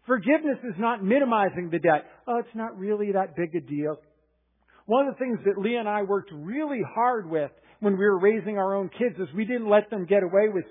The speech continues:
saying, "Oh, it's okay. It's not a big deal." We said, "No, you ask for forgiveness and you grant forgiveness." Because, friends, only forgiveness admits just how real and how huge a debt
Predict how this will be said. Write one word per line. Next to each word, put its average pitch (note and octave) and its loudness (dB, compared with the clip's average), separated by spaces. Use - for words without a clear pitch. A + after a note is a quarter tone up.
saying, G3 0
"Oh, G3 2
it's F#3 -6
okay. C#3+ -8
It's F3+ -10
not F3+ -6
a D#3 -8
big D3 -10
deal." D3+ -2
We A#3 -4
said, A3+ 2
"No, G#3 0
you B3+ -2
ask G#3+ -2
for B3+ -2
forgiveness F3+ 0
and A#3+ 0
you C4 0
grant C4+ -2
forgiveness." D3 0
Because, A#3+ -2
friends, C#4+ 2
only C#4+ 0
forgiveness F3 -6
admits F#3 -6
just A3 -6
how G3 -4
real A3 2
and G3+ -6
how F3 -6
huge G3+ -6
a E3+ 0
debt E3+ 0